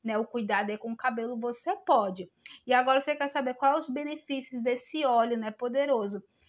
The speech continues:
Ele fortalece a raiz, se você tem a raiz muito fraca. Ele combate a caspa, se você está sofrendo com problema com caspa.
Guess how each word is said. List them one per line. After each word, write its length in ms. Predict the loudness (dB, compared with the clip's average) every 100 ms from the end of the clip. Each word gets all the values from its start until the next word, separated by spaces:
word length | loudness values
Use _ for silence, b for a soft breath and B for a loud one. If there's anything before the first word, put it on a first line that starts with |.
| _ -4
Ele 160 | -4 2
fortalece 680 | 2 4 4 4 2 0 -4
a 40 |
raiz, 480 | -2 -2 -2 -2 -6
se 80 | -10
você 180 | -8
tem 120 | -6 -2
a 20 |
raiz 220 | -2 0
muito 260 | -2 -4 -8
fraca. 680 | 0 2 4 2 0 -2 b b b -2
Ele 160 | -2
combate 520 | 0 2 4 4 2
a 60 | -6
caspa, 500 | 0 4 4 4 -6
se 100 | -6
você 240 | -6 -6
está 240 | -6 -4 -4
sofrendo 420 | -4 -4 -4 -4
com 200 | -4 -2
problema 360 | -2 -2 -4 -4
com 240 | -4 -4
caspa. 640 | -4 -2 -2 -2 -4 -6